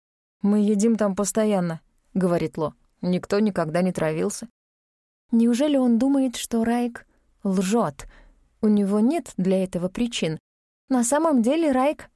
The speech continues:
с радостью бы остался и понаблюдал за моим крахом. «Значит,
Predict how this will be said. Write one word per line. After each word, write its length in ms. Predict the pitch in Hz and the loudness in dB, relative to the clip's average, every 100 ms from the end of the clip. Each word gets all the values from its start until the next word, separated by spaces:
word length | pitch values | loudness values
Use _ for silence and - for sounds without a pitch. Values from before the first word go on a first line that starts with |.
| _ | _
с 140 | - 269 | -4 0
радостью 560 | 262 269 269 - 294 | 2 0 -4 -2 0
бы 160 | 262 285 | 2 2
остался 600 | 233 - 226 269 285 233 | 0 0 0 0 0 0
и 120 | 226 | 0
понаблюдал 680 | 233 247 233 214 180 175 220 | 2 2 2 0 2 2 2
за 140 | 233 | 2
моим 260 | 226 226 233 | 2 0 0
крахом. 500 | 208 170 170 196 - _ _ _ _ _ _ - | 0 0 0 -6 -6 _ _ _ _ _ _ -4
«Значит, 680 | 175 190 180 190 180 - | 0 2 2 -2 -6 -10